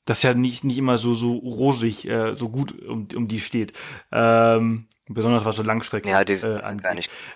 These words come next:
Speaker 1: Ähm, ja, ja. Was, was, äh, wie war, wie, äh, wir
Speaker 2: Hm.
Speaker 1: haben jetzt nicht mehr so viel Zeit. Also kurz zusammengefasst, äh, Kuala Lumpur.
Speaker 2: Äh,
Speaker 1: Wie war's?
Speaker 2: laut, voll, eine große Baustelle. Kann man haben, muss man aber nicht.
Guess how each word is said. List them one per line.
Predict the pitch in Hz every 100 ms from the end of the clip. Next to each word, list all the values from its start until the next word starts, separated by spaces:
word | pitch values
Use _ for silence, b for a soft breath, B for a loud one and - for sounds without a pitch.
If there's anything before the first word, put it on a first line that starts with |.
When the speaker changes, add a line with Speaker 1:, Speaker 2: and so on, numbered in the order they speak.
| B
Speaker 1:
Ähm, | 139 143 147 151 143 - _ _ _ _ _ _ _ _ _ -
ja, | 123 127
ja. | 123 120 -
Was, | 131 131
was, | 139 -
äh, | 151 147 143 143 147
wie | 151 156
war, | 160 160 151
wie, | 151
äh, | -
wir | 127 120
Speaker 2:
Hm. | 131
Speaker 1:
haben |
jetzt | 143
nicht | 147
mehr | 135
so | 131
viel | 120
Zeit. | - 107
Also | 113 117 123
kurz | - - -
zusammengefasst, | 135 143 143 143 147 -
äh, | 135
Kuala | 131 147 135
Lumpur. | 143 - 107
Speaker 2:
Äh, | 101 98
Speaker 1:
Wie |
war's? | 127 151
Speaker 2:
laut, | 117 131
voll, | - - 110 113 113 - -
eine | 98 92
große | 98 -
Baustelle. | - 95 98 - 90 90 90 - _ _ _ _ _ _ _
Kann | - 113
man | 104
haben, | 92 92 85
muss | 87
man | -
aber | 87 90
nicht. | - -